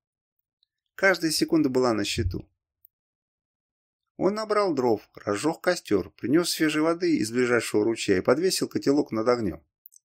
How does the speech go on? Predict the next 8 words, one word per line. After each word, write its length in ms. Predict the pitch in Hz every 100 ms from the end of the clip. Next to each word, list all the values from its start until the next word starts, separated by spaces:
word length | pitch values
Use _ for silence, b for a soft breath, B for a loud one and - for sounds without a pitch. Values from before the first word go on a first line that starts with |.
| _ _ _ _ _ _ _ _ _ _ -
Потом 340 | 101 - 208
настала 460 | 214 196 202 185 165
очередь 340 | 165 156 151
аптечки 480 | 139 - 143 - -
первой 320 | - 131 131
помощи 500 | - 90 80 - -
и 20 |
бритвы. 440 | 110 90 76 _